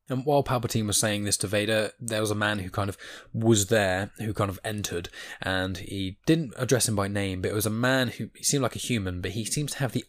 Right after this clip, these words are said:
eye, uh, and part of, like, a skin graft from, like, a Rodian. A Rodian is what Greedo was, that's the most famous Rodian, you know,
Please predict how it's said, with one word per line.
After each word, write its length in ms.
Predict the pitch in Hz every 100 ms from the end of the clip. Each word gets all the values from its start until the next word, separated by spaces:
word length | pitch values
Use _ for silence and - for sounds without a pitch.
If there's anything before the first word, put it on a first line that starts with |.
| -
eye, 380 | 107 120 139 135 - - - -
uh, 180 | 107 98
and 120 | 104
part 360 | - - 117
of, 80 | 107
like, 160 | 104 -
a 20 |
skin 300 | - - 120
graft 260 | 107 92 -
from, 120 | 107
like, 180 | 101 113
a 40 |
Rodian. 640 | 98 110 117 131 143 165 - - -
A 40 | 110
Rodian 460 | 135 156 139 135
is 100 | 120
what 220 | 104 120
Greedo 420 | 110 117 113 95 87
was, 340 | 87 90 87
that's 160 | 95 -
the 40 |
most 140 | 101
famous 240 | - 95 92
Rodian, 260 | 98 87
you 80 | 98
know, 160 | 92